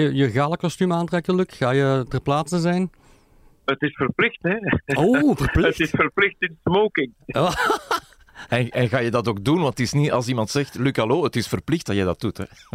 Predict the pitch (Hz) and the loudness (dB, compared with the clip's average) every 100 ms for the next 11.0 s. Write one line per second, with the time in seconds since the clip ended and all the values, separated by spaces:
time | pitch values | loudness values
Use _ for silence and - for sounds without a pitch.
0 | - - - _ _ - 101 95 90 85 | -10 -10 -12 _ _ -4 0 2 0 0
1 | 90 92 95 98 92 92 90 101 92 90 | 0 0 0 0 0 0 0 0 2 2
2 | 90 87 85 95 92 117 113 110 101 98 | 2 -2 -2 0 2 0 0 -4 -2 0
3 | 110 117 107 110 113 104 98 101 - 101 | 0 -2 -2 0 -2 -4 -4 -4 -2 -2
4 | 104 92 120 135 - 117 104 98 98 92 | -2 -4 -2 -2 -2 -2 -2 -2 -2 -2
5 | 98 92 90 - 104 - - 101 127 139 | -2 -2 -4 -8 -12 -10 -4 0 2 0
6 | 120 123 - 110 110 98 - 151 - 131 | -2 -4 -4 -6 -6 -4 -2 -2 -2 -4
7 | - 107 120 110 117 104 95 - 180 165 | -4 -4 -4 -2 -2 -4 -8 -4 -2 -2
8 | - - 113 92 95 147 156 151 _ _ | -4 -4 -4 0 0 2 0 -2 _ _
9 | _ _ _ 92 95 127 123 120 117 117 | _ _ _ -4 0 2 0 -2 0 2
10 | 104 113 139 107 123 123 - - 101 | 2 2 2 0 -2 -2 -2 -2 -2